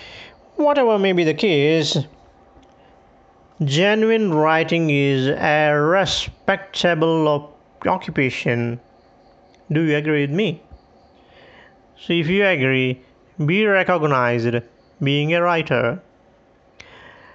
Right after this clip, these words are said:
As a writer, you can get involved in motivating the public and help them to become self-reliant.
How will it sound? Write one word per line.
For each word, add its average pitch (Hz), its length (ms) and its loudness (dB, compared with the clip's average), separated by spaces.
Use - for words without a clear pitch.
As 247 180 0
a 254 80 2
writer, 180 500 2
you 208 280 0
can 143 760 0
get 214 220 0
involved 208 800 2
in 165 180 0
motivating 190 840 0
the 180 80 0
public 151 480 0
and 170 480 0
help 254 560 0
them 180 380 2
to 170 140 0
become 180 420 0
self-reliant. 196 1200 0